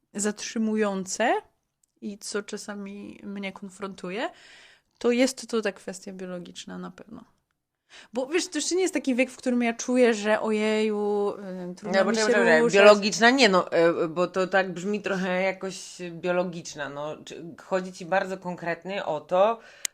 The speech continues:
Speaker 2: że z każdym rokiem, e, szansa na, e, zostanie matką się zmniejsza.
Speaker 1: Tak.
Speaker 2: Bo to jakby to
Speaker 1: No i to
Speaker 2: konkretnie
Speaker 1: jest
Speaker 2: chodzi o te kwestie, czyli o
Speaker 1: Tak.
Speaker 2: kwestię, mm, rodzicielstwa.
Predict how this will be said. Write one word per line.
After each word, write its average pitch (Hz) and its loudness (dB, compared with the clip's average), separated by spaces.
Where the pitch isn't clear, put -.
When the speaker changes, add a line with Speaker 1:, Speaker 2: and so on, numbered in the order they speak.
Speaker 2:
że 175 6
z - -14
każdym 175 2
rokiem, 220 2
e, - -8
szansa 180 2
na, 160 0
e, 156 -6
zostanie 160 -4
matką 202 2
się 220 -2
zmniejsza. 214 0
Speaker 1:
Tak. 175 0
Speaker 2:
Bo 139 -2
to - 0
jakby 175 4
to 160 -2
Speaker 1:
No 175 -6
i - -20
to - -20
Speaker 2:
konkretnie 208 2
Speaker 1:
jest 196 0
Speaker 2:
chodzi 208 0
o 202 0
te 202 0
kwestie, 143 -2
czyli 156 -4
o 156 4
Speaker 1:
Tak. 180 4
Speaker 2:
kwestię, 180 0
mm, 170 -10
rodzicielstwa. 175 -4